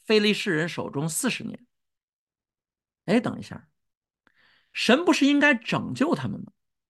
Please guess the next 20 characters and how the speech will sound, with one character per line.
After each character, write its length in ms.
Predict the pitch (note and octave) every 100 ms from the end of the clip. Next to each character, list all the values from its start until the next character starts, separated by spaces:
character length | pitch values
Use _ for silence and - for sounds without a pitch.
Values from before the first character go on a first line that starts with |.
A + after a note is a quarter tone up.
| _ _ _ _ _
我 120 | F3
们 100 | D#4
总 120 | B3
是 80 | F#3+
听 200 | - C4+
到 260 | A#3+ - -
神 280 | - A#3+ D4
把 120 | D4
我 80 | G3
们 140 | E3
救 360 | - - D#4+ F3
出 240 | - D3+
一 80 | C#3+
些 160 | C3 B2+
境 220 | C#3 -
况， 240 | - - _ _ _ _ _ _ _
但 120 | -
是 140 | C#4+ B3+
这 140 | C#4+
儿 260 | D#4+ - -